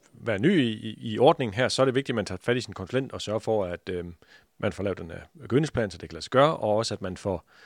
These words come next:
øh, det ind i E U-ansøgningen, sådan så man kan få sin, øh,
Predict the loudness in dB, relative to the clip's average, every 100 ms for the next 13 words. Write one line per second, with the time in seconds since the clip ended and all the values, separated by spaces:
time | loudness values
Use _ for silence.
0 | -20 -16 -2 0 0 2 2 2 2 2
1 | 2 0 -2 -4 -4 -4 -4 -8 -8 -8
2 | -6 -6 -6 -6 -8